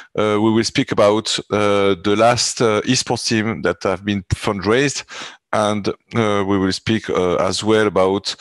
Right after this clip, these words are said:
uh, the main stakeholders in the industry and their involvement,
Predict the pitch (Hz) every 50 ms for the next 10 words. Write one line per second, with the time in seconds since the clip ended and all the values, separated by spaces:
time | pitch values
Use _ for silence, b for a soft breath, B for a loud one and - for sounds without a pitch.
0 | B B B B B _ - - 98 95 95 95 95 87 - 101 101 98 98 98
1 | 95 69 71 95 107 120 123 123 123 123 123 120 110 - - - 135 123 - -
2 | 139 131 117 117 110 104 101 - - 98 98 92 - - - 104 98 101 95 -
3 | - - 95 95 92 - - 95 95 92 95 95 87 98 92 95 95 - - 98
4 | 98 95 92 120 123 113 101 104 104 101 101 101 -